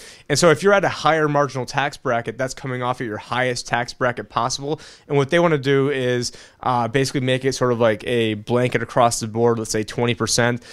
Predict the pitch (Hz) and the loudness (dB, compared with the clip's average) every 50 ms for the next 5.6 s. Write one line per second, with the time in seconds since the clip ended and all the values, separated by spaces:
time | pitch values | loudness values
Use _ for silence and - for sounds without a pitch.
0 | - - - - - 135 127 131 131 151 214 220 202 190 175 165 151 151 139 - | -20 -18 -6 0 2 2 2 2 2 0 2 2 2 2 4 2 2 0 -2 -4
1 | 151 139 131 120 - 143 135 131 - - 139 139 139 135 135 131 120 117 117 113 | -6 -8 -8 -8 -6 -8 -8 -8 -6 -6 -4 -4 -2 -2 -4 -6 -6 -4 -4 -4
2 | 113 110 110 120 127 120 110 104 104 - - - 160 160 165 143 143 131 - 131 | -4 -4 -6 -6 -6 -4 -4 -4 -6 -4 -2 -2 0 0 0 -2 -2 -2 0 0
3 | 117 104 101 - 113 117 113 110 110 - 117 117 117 - - - - _ _ - | 0 -2 0 0 2 4 4 2 2 0 0 0 -2 -4 -12 -20 -20 _ _ -4
4 | - 143 120 - 135 123 113 107 - - 117 120 113 110 107 107 90 - - - | -2 -2 -2 -2 -4 -4 -4 -4 -4 -2 -2 0 -2 -2 -2 -4 -4 -4 -4 -2
5 | 127 120 110 117 113 113 113 107 113 117 117 | -2 -2 0 0 0 0 2 2 0 -2 -2